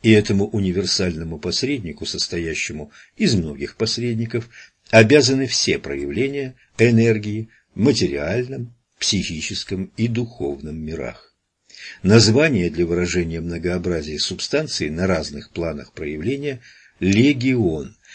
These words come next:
Чистая сила – ничто в мире физики,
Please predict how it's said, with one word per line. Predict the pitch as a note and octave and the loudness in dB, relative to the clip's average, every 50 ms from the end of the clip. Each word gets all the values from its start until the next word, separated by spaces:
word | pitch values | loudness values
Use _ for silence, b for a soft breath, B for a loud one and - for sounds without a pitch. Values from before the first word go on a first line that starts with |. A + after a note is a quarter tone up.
| B B | B B
Чистая | B - - A#2+ C3+ B2+ - - C3 A#2+ B2 | B 2 4 4 4 4 4 6 6 6 6
сила – | A#2 - - C#3 C3+ B2+ B2 | 6 2 2 2 2 2 2
ничто | A#2+ B2+ C3 B2 - - - C3+ G2+ | 2 2 0 -2 -4 -2 0 0 0
в | D#2 D2 | 0 -2
мире | D2 C#2+ C#2+ C#2+ D2 | -6 -6 -6 -6 -8
физики, | - - D2+ C#2+ - - - - - - | -8 -10 -12 -12 -14 -14 -16 -18 -18 -18